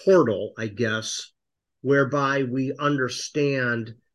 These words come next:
how God reconciles people unto himself. It's, th-, there's this moment in time where we finally realize God really does love me. And he has provided for me a way to be reconciled with him.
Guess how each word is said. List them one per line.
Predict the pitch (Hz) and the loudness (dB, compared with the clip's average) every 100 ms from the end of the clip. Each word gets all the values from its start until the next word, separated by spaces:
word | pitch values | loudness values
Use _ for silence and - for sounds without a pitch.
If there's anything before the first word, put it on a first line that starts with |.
| _ - | _ -6
how | 143 | -2
God | 127 143 139 127 117 | 0 0 0 0 0
reconciles | 135 131 113 - 123 117 117 113 - | -2 -2 -6 -4 -4 -2 -2 -4 -8
people | - 131 131 117 113 | -8 -6 -2 -2 -2
unto | 127 117 110 | -4 -6 -4
himself. | 104 95 - - 104 92 127 | -6 -6 -8 -8 -8 -8 -8
It's, | 117 - - | -8 -8 -10
th-, | 139 143 131 | -8 -8 -2
there's | 131 127 110 | 0 0 -2
this | 123 120 113 139 | -4 -4 -4 -6
moment | 127 131 151 151 143 143 | -4 -2 0 0 0 -2
in | 139 123 | -6 -8
time | 117 120 113 110 107 104 _ _ _ _ _ _ | -8 -10 -6 -6 -6 -10 _ _ _ _ _ _
where | 123 123 | 0 2
we | 123 | 0
finally | 120 151 135 139 135 | -2 0 0 2 -2
realize | 120 120 120 117 110 110 104 - - | -2 0 0 0 0 -2 -4 -8 -8
God | 117 117 | -6 -2
really | 123 117 117 | 0 2 0
does | 104 98 107 | -2 -6 -6
love | 95 90 | -8 -8
me. | 87 - - _ _ _ _ _ _ _ _ _ _ _ _ - | -12 -16 -20 _ _ _ _ _ _ _ _ _ _ _ _ -10
And | 127 123 117 113 113 117 _ _ | -4 0 0 0 -4 -8 _ _
he | - 135 123 113 | -6 -2 -2 -2
has | 120 117 | -2 -4
provided | - - 113 123 127 131 123 110 | -4 -2 0 2 2 4 2 -2
for | 120 | -4
me | 113 117 | -2 0
a | 107 | -2
way | 113 113 110 110 110 | 0 0 0 -2 -6
to | - | -8
be | 104 113 | -4 -4
reconciled | 110 117 113 107 - 113 104 | 0 -2 -2 -6 -6 -6 -6
with | 110 107 - | -8 -10 -6
him. | 110 90 | -6 -6